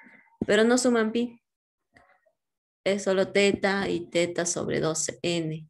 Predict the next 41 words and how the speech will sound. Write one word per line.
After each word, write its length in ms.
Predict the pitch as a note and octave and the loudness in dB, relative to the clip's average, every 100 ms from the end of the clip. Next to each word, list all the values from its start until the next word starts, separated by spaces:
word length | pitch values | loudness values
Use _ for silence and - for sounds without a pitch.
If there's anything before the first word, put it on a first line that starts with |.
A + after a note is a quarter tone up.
| _ | _
dos 240 | - E3 | -4 -2
a 80 | F3 | 0
la 160 | D#3 D3+ | 0 0
n. 360 | D#3 D#3 E3+ - _ | -2 -4 -8 -16 _
No 100 | - | -8
sabemos 440 | F3 D#3+ E3+ E3 E3+ | 0 2 2 0 -4
qué 100 | D#3+ | -4
valores 340 | D#3 D3+ D3+ - | -2 -2 -4 -6
pueden 280 | D3+ D3+ | -6 -6
tomar. 380 | - D3+ D3+ D3+ - - _ _ _ _ _ _ _ _ _ _ _ _ - | -6 -6 -6 -8 -12 -20 _ _ _ _ _ _ _ _ _ _ _ _ -2
Entonces 480 | A#3 A3+ A#3 A#3 B3 | 0 4 2 2 2
aquí 500 | G#3+ A#3 A#3+ C#3 - _ _ _ _ _ _ _ _ _ - | 0 0 -6 -8 -16 _ _ _ _ _ _ _ _ _ -2
hay 140 | G3 | 0
una 120 | G3+ | 2
identidad 360 | G3+ G3 E3 D#3+ | 0 0 0 -2
que 100 | F3 | -4
nos 180 | E3+ D#3+ | -6 -6
ayuda 280 | D3 D3+ D3+ | -2 0 0
bastante. 760 | B2+ - - E3 D#3 A#3 - _ _ _ _ _ _ _ _ _ _ _ _ _ - | -2 -6 -6 -4 -4 -8 -10 _ _ _ _ _ _ _ _ _ _ _ _ _ -12
Uy, 180 | F#3 F3+ | -10 -8
no 180 | F3 E3+ | -10 -10
la 200 | E3+ - | -12 -18
mostré. 220 | G3+ - - | -16 -16 -6
Ah, 100 | F3+ | -4
bueno, 240 | E3 E3 D3 | -2 -4 -4
esta 220 | F#3 F#3 | -4 -2
es 60 | F#3+ | -2
la 220 | D#3+ D3 | -2 -4
que 320 | - - - _ _ - | -8 -8 -12 _ _ -14
esto 140 | C#3+ F#3 | -4 0
es 60 | |
lo 80 | F#3 | 0
mismo 280 | E3 F3+ F3 | 0 0 -2
el 100 | D#3 | -2
dato, 240 | D3+ - - | -2 -4 -4
en 120 | D#3+ | -4
lo 100 | D3+ | -2
que 80 | D3+ | -4
nos 120 | C3 | -4
están 220 | - D#3+ | -6 -6
pidiendo. 600 | E3 D#3+ D#3+ E3 A3 A3+ | -4 -2 -2 -4 -6 -10